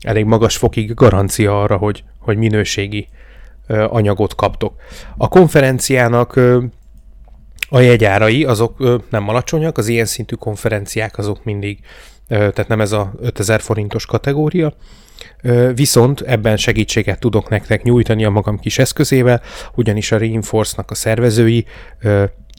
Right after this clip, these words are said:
lehetőséget adtak nekünk arra, hogyha felhasználjátok az adatépítész kuponját, akkor tíz százalékos kedvezményt kaptok erre a konferenciára. Csak emlékeztetőül, hogy, ö, miről is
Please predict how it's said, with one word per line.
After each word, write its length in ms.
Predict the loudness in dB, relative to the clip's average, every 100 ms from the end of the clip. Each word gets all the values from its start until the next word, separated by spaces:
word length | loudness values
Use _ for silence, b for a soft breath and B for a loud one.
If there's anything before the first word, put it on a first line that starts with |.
| -10
lehetőséget 760 | 0 0 0 -2 -2 -2 -2
adtak 320 | -4 -4 -6
nekünk 340 | -4 -4 -4 0
arra, 280 | 2 4 2
hogyha 420 | -2 -4 -6 -4
felhasználjátok 840 | -4 -2 -2 -4 -4 -4 -4 -8
az 100 | -6
adatépítész 720 | -4 -4 -4 -8 -10 -10 -10
kuponját, 640 | -6 -6 -2 -4 -2 -4 B B B B
akkor 300 | -10 -6 -6
tíz 180 | -2 -2
százalékos 680 | 0 0 2 0 -4 -6 -6
kedvezményt 600 | -6 -2 -2 -2 -4 -4
kaptok 420 | -4 -2 -2 -2
erre 260 | -2 0 0
a 80 | 0
konferenciára. 1040 | -4 -4 -2 -2 -4 -2 0 0 0 -2 B B B B
Csak 220 | 0 2 4
emlékeztetőül, 1000 | 4 4 2 0 -2 -4 -2 0 2 2
hogy, 300 | 2 0 0
ö, 160 | 0 -2
miről 220 | -2 0 0
is 300 | -2 -6